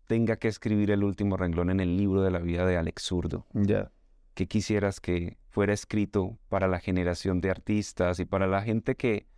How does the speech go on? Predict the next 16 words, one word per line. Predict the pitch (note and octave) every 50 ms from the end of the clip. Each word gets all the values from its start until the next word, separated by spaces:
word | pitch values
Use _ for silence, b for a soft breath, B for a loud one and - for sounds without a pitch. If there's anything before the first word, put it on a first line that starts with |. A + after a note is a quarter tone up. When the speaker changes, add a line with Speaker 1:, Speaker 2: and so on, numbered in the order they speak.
| - - _ _ _ _ -
Speaker 1:
de | -
una | G#2+ A2+
manera | B2+ C3 B2 A#2 A2
u | A2+
otra | A2+ G2+ B2 B2
va | B2 A#2+
a |
un | A#2 A2
concierto | - A#2+ A2+ - - A#2 A#2 B2 B2+ A#2+ - A2+
y, | G#2+ G#2 G2+ G2 F2+ - - _ _ _ _ _ _ _ _ - -
y | -
uno | G#2+ A2
se | A2+ B2
siente | G#2+ A2 F#2+ F2 G#2+ G2
tan | - G#2+ G#2 G2+
bendecido | F#2 G2 F#2+ F2+ F2+ F2 - - G#2 G#2 G#2 G2 G#2